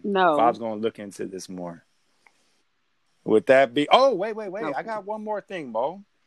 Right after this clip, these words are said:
Speaker 2: Before I say goodbye
Speaker 1: Mm.
Speaker 2: to you. Dang, where did it go?
Speaker 1: Okay.
Speaker 2: This, this, my
Speaker 1: Mm-hmm.
Speaker 2: Bob's ears were ringing, man, and,
Speaker 1: Mm-hmm.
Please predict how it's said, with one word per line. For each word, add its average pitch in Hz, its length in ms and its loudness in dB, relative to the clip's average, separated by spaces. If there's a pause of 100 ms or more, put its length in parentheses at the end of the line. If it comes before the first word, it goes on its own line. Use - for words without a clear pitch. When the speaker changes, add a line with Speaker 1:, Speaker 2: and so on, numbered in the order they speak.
(1000)
Speaker 2:
Before 147 500 -4
I 135 80 0
say 139 320 -2
goodbye 107 760 -2 (160)
Speaker 1:
Mm. 214 220 -12 (100)
Speaker 2:
to 117 120 -10
you. 101 480 -6 (460)
Dang, 147 220 -4
where 180 120 -4
did 180 140 -6
it 147 80 -10
go? 90 300 -8 (140)
Speaker 1:
Okay. 190 260 -10 (460)
Speaker 2:
This, 190 200 4
this, 196 280 2
my 151 160 4
Speaker 1:
Mm-hmm. 107 360 -10
Speaker 2:
Bob's 202 360 2
ears 160 300 -6
were 123 140 -8
ringing, 110 480 -10
man, 110 520 -8 (680)
and, 117 520 -2 (1500)
Speaker 1:
Mm-hmm. 226 220 2